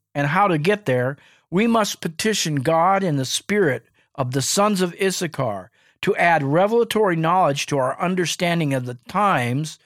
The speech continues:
to show us the future so we might prepare to live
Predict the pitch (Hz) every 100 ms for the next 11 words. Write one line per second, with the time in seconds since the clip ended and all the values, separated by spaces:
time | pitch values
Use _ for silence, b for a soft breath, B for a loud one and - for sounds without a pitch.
0 | b b b b - 175 - 247 254 214
1 | 165 165 - 160 - 240 277 285 - 139
2 | 117 139 175 - _ _ _ _ _ -
3 | - 196 190 240 226 202 - 190 - 208
4 | 208 202 - 190 165 139 165 208 233 233